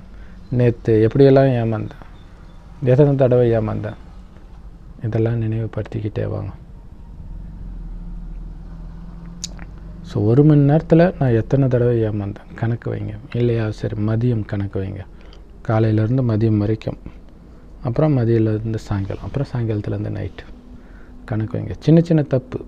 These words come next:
சின்ன சின்ன தப்பு இல்லையா? நம்ம ஞானம் சம்மந்தப்பட்ட video பார்க்கும்போது திடீர்னு வேறு ஏதாவது வரும், அது என்ன அப்படின்னு பார்த்து, பார்க்கறதே தப்பு. அது இல்லாம அதை click பண்ணி பார்த்தீங்கன்னா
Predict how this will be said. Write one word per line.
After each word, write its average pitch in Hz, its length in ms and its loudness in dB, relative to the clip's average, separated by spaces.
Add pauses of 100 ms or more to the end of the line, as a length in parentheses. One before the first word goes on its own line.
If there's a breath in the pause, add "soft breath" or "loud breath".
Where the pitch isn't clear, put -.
(140)
சின்ன 139 200 -2
சின்ன 135 240 -4
தப்பு - 300 -6 (140)
இல்லையா? 113 220 -2
நம்ம 104 320 -4 (400 loud breath)
ஞானம் 123 320 0
சம்மந்தப்பட்ட 120 420 -2
video 117 280 0
பார்க்கும்போது 123 380 -2
திடீர்னு 120 300 -2
வேறு 117 200 0
ஏதாவது 110 320 0
வரும், 98 320 -4 (1300)
அது 120 220 2
என்ன 165 400 4
அப்படின்னு 139 320 0
பார்த்து, 139 460 0 (120)
பார்க்கறதே 123 520 2
தப்பு. 107 400 -4
அது 127 200 2
இல்லாம 135 280 4
அதை 120 140 0
click - 280 -4
பண்ணி 147 180 4
பார்த்தீங்கன்னா 131 500 0